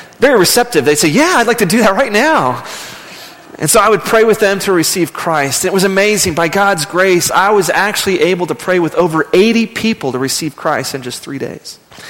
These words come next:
And as they would leave the operation room, I would give them a Bible, Nuevo Testamento, a New Testament. And I would say, "In a, in, tomorrow morning, we're gonna take this patch off your eye,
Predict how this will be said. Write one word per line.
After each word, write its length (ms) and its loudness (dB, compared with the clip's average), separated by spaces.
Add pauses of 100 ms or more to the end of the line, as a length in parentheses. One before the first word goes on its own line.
And 240 0
as 80 0
they 80 4
would 140 4
leave 340 2
the 120 4
operation 680 0
room, 220 -6 (160)
I 120 2
would 160 0
give 200 -2
them 100 -2
a 60 2
Bible, 440 0 (200)
Nuevo 320 2
Testamento, 640 -4
a 40 -2
New 180 -4
Testament. 540 -6 (240)
And 100 -4
I 60 2
would 140 0
say, 180 4
"In 80 2
a, 280 -4
in, 100 -2
tomorrow 400 0
morning, 280 0
we're 100 -2
gonna 120 0
take 240 -4
this 180 -2
patch 360 -4
off 180 0
your 160 -2
eye, 160 0